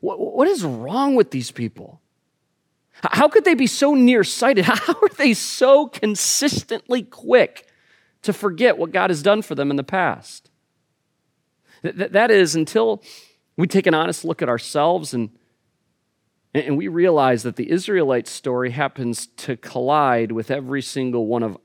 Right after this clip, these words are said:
our stories. Grumbling, complaining, very quick to jump to the negative,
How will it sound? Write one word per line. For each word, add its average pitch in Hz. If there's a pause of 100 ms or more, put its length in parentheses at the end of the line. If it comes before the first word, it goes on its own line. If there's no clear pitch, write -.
(140)
our 110
stories. - (1080)
Grumbling, 127 (960)
complaining, 117 (1080)
very 147
quick -
to 117
jump 110
to -
the 101
negative, 92